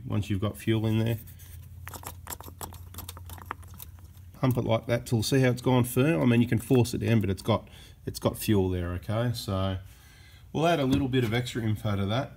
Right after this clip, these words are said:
You may not have run out of fuel on your gauge, and you could have that fuel transfer problem that some people have. It's very rare,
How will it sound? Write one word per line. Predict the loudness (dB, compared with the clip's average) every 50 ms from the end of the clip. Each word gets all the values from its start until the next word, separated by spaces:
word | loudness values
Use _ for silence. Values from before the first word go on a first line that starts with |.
| -14 -16 -16 -14 -8
You | -2 0 0
may | 2 4 4 2 2
not | 2 2 2 2
have | 0 0 -2
run | -2 -2 0 0
out | 0 -2
of | -2 -4
fuel | -4 -2 -2 0 0
on | 0 0 0
your | 0 0
gauge, | 0 0 0 0 0 -2 -4 -8 -10 -12 -14 -14 -8
and | -4 -2 0
you | 0 -2
could | -2 -2 -2 0
have | 0 0 0 0 0
that | 0 -2 -2 -4 -10 -18 -18
fuel | -10 -4 -2 0 0 0 -2
transfer | -4 -2 -2 -2 -2 -2 -4 -4 -6 -6
problem | -6 -4 -4 -4 -4 -2 -2 -4
that | -4 -4
some | -4 -2 -2 0 0 0
people | -2 -2 -2 -2 -4 -2
have. | -2 -4 -4 -6
It's | -8 -8 -4
very | -2 -2 -2 0 -2 -2
rare, | -2 -2 -2 -2 -4 -6